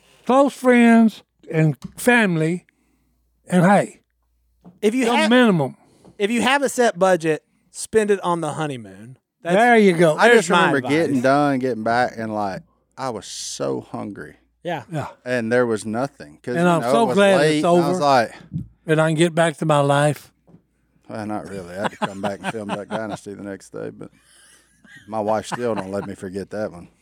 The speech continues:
Speaker 1: That's it, boy. Hey,
Speaker 2: Honeymoon.
Speaker 1: had to come back to
Speaker 3: Yeah.
Speaker 1: work.
Speaker 2: Go on an awesome vacation. Put your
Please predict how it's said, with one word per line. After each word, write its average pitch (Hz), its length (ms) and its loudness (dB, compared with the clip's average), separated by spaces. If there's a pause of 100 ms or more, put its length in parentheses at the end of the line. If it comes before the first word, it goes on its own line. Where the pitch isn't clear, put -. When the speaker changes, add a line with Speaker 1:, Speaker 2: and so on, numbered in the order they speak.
Speaker 1:
That's 127 160 -8
it, 120 180 -8
boy. 120 240 -14
Hey, 143 140 -2
Speaker 2:
Honeymoon. 202 540 0
Speaker 1:
had 156 80 -6
to - 40 -14
come 151 140 -2
back 139 160 -2
to 113 60 -12
Speaker 3:
Yeah. 123 100 -6
Speaker 1:
work. 147 180 -8 (220)
Speaker 2:
Go 233 280 4
on 214 140 4
an 151 140 -4 (100)
awesome 208 400 0
vacation. 185 840 0 (180)
Put 196 180 -6
your 143 100 -10